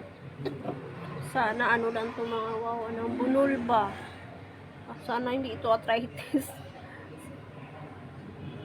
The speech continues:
Oo, namamaga siya, oh. Sakit.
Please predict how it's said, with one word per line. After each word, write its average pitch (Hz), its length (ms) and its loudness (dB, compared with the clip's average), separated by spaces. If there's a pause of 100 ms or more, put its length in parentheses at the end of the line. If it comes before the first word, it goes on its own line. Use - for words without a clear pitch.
(1300)
Oo, 214 240 2
namamaga 220 640 2
siya, 233 240 -2
oh. 214 120 -2 (3250)
Sakit. 240 400 -8